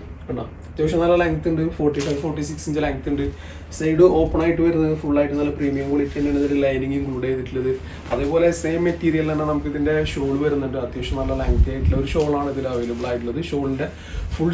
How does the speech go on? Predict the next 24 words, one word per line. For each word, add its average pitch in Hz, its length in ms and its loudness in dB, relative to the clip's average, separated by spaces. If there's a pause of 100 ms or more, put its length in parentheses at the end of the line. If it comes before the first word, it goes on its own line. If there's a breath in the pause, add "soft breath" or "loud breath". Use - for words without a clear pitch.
സൈഡ് 170 320 4
നമുക്ക് 151 260 0
സ്കാലപ്പ് 143 380 2
ആയിട്ട് 139 180 0
വരുന്നത് 135 300 -2
ത്രെഡ്, 131 320 -4 (400)
അതേപോലെ 123 360 -2
തന്നെ 131 200 -6
ആ - 80 -2
ഒരു - 120 -8
സീക്വൻസ് 135 480 -4 (240)
ഒരു 135 120 -2 (200)
സെറ്റപ്പ് 131 360 -2
ആണ് 120 140 -2
വരുന്നത് 113 240 -2
കേട്ടോ. 117 140 -4 (300 loud breath)
അത്യാവശ്യം 135 360 -4
നല്ല 143 220 4
ലെങ്ത് 139 280 -2
ഉണ്ട്, 143 200 0
width 135 260 -4
ഉണ്ട്. 131 140 -2 (400 loud breath)
ബോത്ത് 156 280 2
സൈഡ് 160 200 4